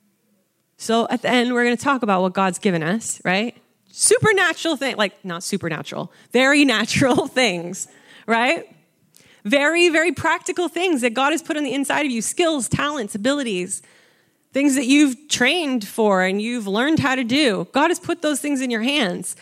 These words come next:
And when you use it, it is an act of worship to him. You're actually creating the kingdom culture on the earth just by, just by using what he's put inside of your hands. So,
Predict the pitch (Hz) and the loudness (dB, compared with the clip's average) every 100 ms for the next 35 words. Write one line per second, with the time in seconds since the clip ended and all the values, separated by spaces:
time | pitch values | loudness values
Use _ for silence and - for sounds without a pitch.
0 | - - 226 247 330 330 311 247 302 254 | -8 0 4 4 4 4 4 4 2 2
1 | 226 226 214 226 220 254 - 220 202 240 | 2 2 2 0 -2 -4 -2 0 2 2
2 | 302 - 156 - - - _ _ - 302 | 2 0 -2 -6 -14 -16 _ _ 0 4
3 | 277 226 185 196 233 262 - 302 311 311 | 4 4 2 0 0 0 0 0 2 2
4 | 294 - - - 294 269 320 320 294 - | 0 -8 -10 2 4 6 6 6 4 4
5 | 302 320 302 285 - 269 285 - 220 - | 4 6 4 0 0 -2 0 0 0 2
6 | 226 262 254 262 214 196 185 254 - - | 2 2 2 0 0 0 0 0 0 0
7 | 285 233 196 - 277 302 - 254 233 294 | 0 -2 -8 -4 -4 -2 0 0 4 4
8 | 302 233 180 - - - 240 262 254 - | 4 2 -2 -6 -14 0 0 2 0 0
9 | 254 247 233 - 220 208 190 185 226 175 | 0 0 0 0 0 -2 -2 -2 0 -2
10 | - - - _ _ _ _ _ _ _ | -6 -12 -12 _ _ _ _ _ _ _
11 | - - 240 185 - | -16 -4 0 0 -4